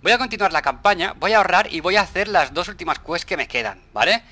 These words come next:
Las voy a hacer porque nos van a venir muy, muy bien. ¿Qué pasa? Que me voy a despreocupar <laughs> totalmente ahora de todo lo que pasa en el mundo porque me va a dar igual. Pero la hemos ganado y eso está muy bien. Fijaos, fijaos, fijaos, fijaos.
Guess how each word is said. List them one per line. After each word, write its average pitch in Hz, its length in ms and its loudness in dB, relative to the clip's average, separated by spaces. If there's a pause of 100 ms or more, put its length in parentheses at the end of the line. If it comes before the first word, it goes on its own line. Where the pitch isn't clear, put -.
(380)
Las 117 120 -4
voy 156 100 2
a 180 40 8
hacer 175 240 4
porque 135 300 0
nos 127 160 -4
van 151 140 0
a 156 60 4
venir 151 200 -2
muy, 147 300 -6
muy 120 160 -8
bien. 110 120 -4
¿Qué 135 120 -6
pasa? 127 220 0
Que 107 100 -16
me 98 80 -16
voy 104 100 -8
a 110 60 -4
despreocupar 110 520 -8
<laughs> - 0 -
totalmente 131 600 -2
ahora 127 300 2 (420)
de 131 300 0
todo 139 160 0
lo 147 80 0
que 147 80 -2
pasa 143 180 -2
en 139 60 -6
el 131 100 -10
mundo 170 300 -4
porque - 180 -8
me - 80 -16
va 101 80 -4
a 104 40 0
dar 113 120 -2
igual. 180 320 0 (520)
Pero 208 180 6
la 185 120 8
hemos 143 200 2
ganado 117 320 -2
y 131 80 -6
eso 131 100 -8
está 151 160 -6
muy 151 240 -8
bien. 110 180 -4
Fijaos, 139 360 -2
fijaos, 135 320 -4
fijaos, 135 340 -6
fijaos. 120 400 -4